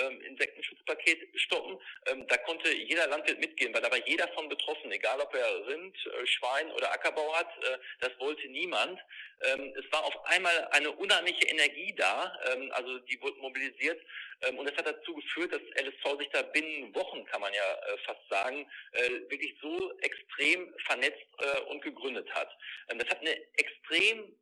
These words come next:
hohe Mobilisationskraft, äh, bewirkt. Ähm, und, ähm, ich glaube, das war nötig. Ähm, das war wirklich nötig. Und ich glaube auch, ähm, der Bauernverband hätte es so nicht geschafft,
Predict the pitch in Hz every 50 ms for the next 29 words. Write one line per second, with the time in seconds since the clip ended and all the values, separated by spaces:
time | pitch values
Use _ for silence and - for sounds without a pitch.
0 | _ - - - 170 180 180 170 170 165 - - - - 131 147 147 147 143 139
1 | - - 151 147 143 - - - - 95 87 - - - - - - - - -
2 | 101 - - 104 120 - - - - - - - - - - - - 120 120 127
3 | 123 - - - _ _ - - 139 139 143 143 - - - - 135 131 131 127
4 | 123 - 143 143 160 170 170 - 170 151 139 139 147 - - - - - - -
5 | - - - 113 113 117 - - - 127 120 117 - 143 - - - 127 123 127
6 | 147 180 - - 240 233 - - - - - - - - - _ - 131 135 -
7 | - - 127 127 156 180 180 180 170 - - 175 175 175 175 175 - - - 135
8 | 135 135 131 110 - - _ _ - _ _ _ _ _ - - - - 113 113
9 | - 113 131 147 165 170 - 175 156 143 147 151 156 - - - - - - -
10 | - 156 139 - - - - - - 110 - 131 147 170 175 175 - 123 127 156
11 | 151 - - - 151 - - 143 135 -